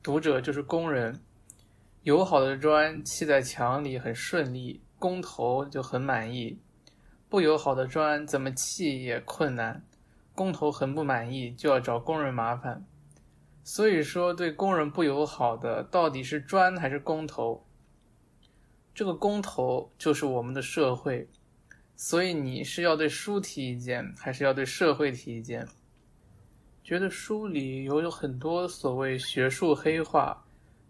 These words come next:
抽象、难理解。请想想一个家长告诉孩子好好上学，以后可以多多赚钱。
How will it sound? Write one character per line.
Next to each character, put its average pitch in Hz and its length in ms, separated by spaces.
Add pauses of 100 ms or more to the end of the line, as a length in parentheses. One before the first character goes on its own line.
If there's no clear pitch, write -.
抽 175 280
象、 156 480 (380)
难 147 280
理 165 180
解。 - 340 (1600)
请 - 160
想 156 340
想 147 240
一 135 60
个 151 100
家 190 300
长 - 320 (840)
告 190 160
诉 156 140
孩 135 280
子 139 540
好 - 160
好 185 180
上 165 280
学， 135 500
以 147 100
后 151 140
可 151 180
以 151 80
多 175 220
多 170 160
赚 170 320
钱。 135 480